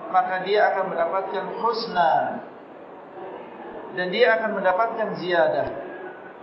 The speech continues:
Dia akan mendapatkan husna yang pertama, dan dia akan mendapatkan ziyadah. Ayat ini telah ditafsir-, ditafsirkan oleh Rasulullah sallallahu alaihi wasallam. Telah ditafsirkan oleh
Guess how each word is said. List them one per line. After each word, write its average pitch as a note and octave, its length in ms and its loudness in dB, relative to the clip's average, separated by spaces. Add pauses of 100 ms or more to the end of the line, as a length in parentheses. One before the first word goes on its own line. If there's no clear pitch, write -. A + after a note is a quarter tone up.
(760)
Dia F#3+ 240 4
akan F3+ 160 0
mendapatkan E3+ 560 -2
husna G#3 640 4
yang - 80 -2
pertama, G#3 800 2 (480)
dan E3+ 160 -2
dia G3+ 220 6
akan G3 260 0
mendapatkan E3+ 520 2 (500)
ziyadah. E3 500 2
Ayat G#3 320 6
ini A3 460 -2 (640)
telah A3+ 240 4
ditafsir-, G3+ 560 0
ditafsirkan G#3+ 560 4
oleh G3+ 240 2
Rasulullah G#3+ 480 6
sallallahu G3 480 4
alaihi F#3 160 -2
wasallam. F#3 320 2 (2250)
Telah F#3+ 240 4
ditafsirkan G#3 560 4 (160)
oleh G#3+ 320 4